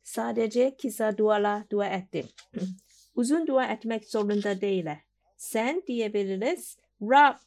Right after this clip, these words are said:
benim için bugün lütuf olmanı istiyorum. Bugün içimde aracımla ve benim için her şeyi yap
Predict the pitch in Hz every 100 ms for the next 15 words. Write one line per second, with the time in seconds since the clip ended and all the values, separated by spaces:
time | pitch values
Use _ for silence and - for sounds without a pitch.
0 | _ 220 220 214 208 - - 285 320 -
1 | 220 254 269 269 247 - 262 233 - 220
2 | 220 226 226 240 233 208 - 220 190 165
3 | 180 294 - _ - - - - 233 262
4 | 294 320 254 - 262 247 262 330 - 233
5 | 233 214 233 226 226 254 254 247 240 247
6 | 233 226 226 214 - 294 254 269 277 269
7 | 254 247 240 220 226 -